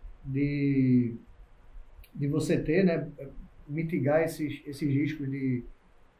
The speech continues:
de, de empreendedorismo. E aí, depois disso, eu fui pra esse mercado corporativo, já me ajudou, aí depois eu comecei a mapear quem eram as empresas grandes. Então, tinha evento da H P, aí, aquele, de novo, pensando fora da caixa, né? Eu comecei a perceber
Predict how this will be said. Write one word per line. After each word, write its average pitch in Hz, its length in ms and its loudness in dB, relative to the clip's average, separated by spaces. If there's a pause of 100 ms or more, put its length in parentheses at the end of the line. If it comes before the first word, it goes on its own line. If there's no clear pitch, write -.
(200)
de, 135 320 -2
de 139 120 -4
empreendedorismo. 147 800 2 (400)
E - 60 4
aí, 254 200 10
depois 262 320 8
disso, 254 200 4
eu 269 40 0
fui 247 140 2
pra 247 100 0
esse - 140 -2
mercado 214 300 4
corporativo, 202 580 2
já 185 260 4
me 180 100 4
ajudou, 180 380 2
aí 202 80 2
depois 185 380 0
eu 175 320 -2
comecei 170 380 -4
a 170 40 -2
mapear 170 440 -2
quem 160 180 -6
eram 156 120 -4
as 151 120 -2
empresas 147 380 -6
grandes. 147 520 -2 (1000)
Então, 156 500 0
tinha 165 180 -2
evento 156 260 0
da 160 80 2
H 147 240 4
P, 165 440 -2
aí, 185 640 6
aquele, 151 320 0
de 156 120 -2
novo, 156 420 4 (100)
pensando 165 380 0
fora 175 220 2
da 175 100 4
caixa, 123 320 -2
né? 139 80 -8
Eu - 60 -12
comecei 175 320 2
a 196 60 6
perceber 175 760 0